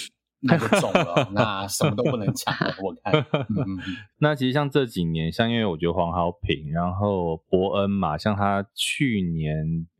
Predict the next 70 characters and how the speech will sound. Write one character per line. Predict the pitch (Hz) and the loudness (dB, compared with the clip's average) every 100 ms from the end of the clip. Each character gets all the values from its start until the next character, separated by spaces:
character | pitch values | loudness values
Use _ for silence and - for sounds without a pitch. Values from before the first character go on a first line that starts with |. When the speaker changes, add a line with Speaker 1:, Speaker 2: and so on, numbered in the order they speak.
| - | -2
Speaker 1:
呃， | 95 | 0
从 | 98 110 | 0 0
去 | |
年 | 123 101 | 0 0
开 | 107 | 0
始 | 101 | -2
做 | 82 110 | 0 0
的 | 98 | 2
像 | 101 101 | 0 0
是 | 98 | -2
双 | - 107 | 0 0
声 | 107 104 104 | 2 0 2
道 | 107 95 | 0 2
啦、 | 85 80 | 0 -2
延 | 85 87 87 101 | 0 2 2 0
上， | - 104 80 - - _ - | 2 2 0 -12 -20 _ 2
这 | 139 | 2
一 | 135 | 2
些 | - 135 131 | 0 2 2
算 | - 139 | 0 -2
是 | 131 131 | 0 -2
真 | - 131 | 2 0
的 | |
是 | 120 127 | 0 -4
比 | 87 | 0
较 | 104 110 - | 0 0 2
大 | 147 104 | 2 2
型 | - 85 90 | -2 -2 0
场 | 98 78 | 0 0
面 | 98 92 | 0 0
的 | 82 82 | 0 -2
脱 | - - 92 | -2 0 0
口 | - - - | -2 -6 -4
秀。 | - 85 - _ | -4 -2 -4 _
Speaker 2:
嗯。 | 117 101 | -4 0
Speaker 1:
你 | 107 101 | 0 0
觉 | - 139 | 0 2
得 | 170 151 | 2 0
这 | 120 - | 0 0
个 | 165 | 2
是 | 104 120 | 2 -2
脱 | - 127 | 2 0
口 | - 78 | 0 -4
秀 | 73 113 95 | 2 2 2
现 | 104 | 0
在 | 98 | -2
走 | - 71 | -2 -2
到 | 87 | -2
现 | 92 92 | 0 -2
在 | |
的 | 82 | 0
一 | 80 | -2
个 | 82 76 73 76 | -2 -2 -4 -2
巅 | 87 87 | 0 0
峰 | 90 85 85 | 0 -2 -2
吗？ | 78 78 | -4 -4
Speaker 2:
至 | - 254 | -4 -2
少 | 123 | -2
是 | 101 - 151 | -2 -4 0
这 | 233 | 0
个 | 135 | -2
产 | - 104 101 | -4 -4 -2
业 | 139 | -2
目 | 127 160 117 | -2 -2 -4
前 | - 92 | -4 -4
的 | 95 | -4
巅 | 92 107 98 101 | -2 -4 -4 -4
峰 | 95 92 | -4 -4
啦。 | 87 - - | -6 -6 -4
那 | 170 151 127 | -2 -2 -2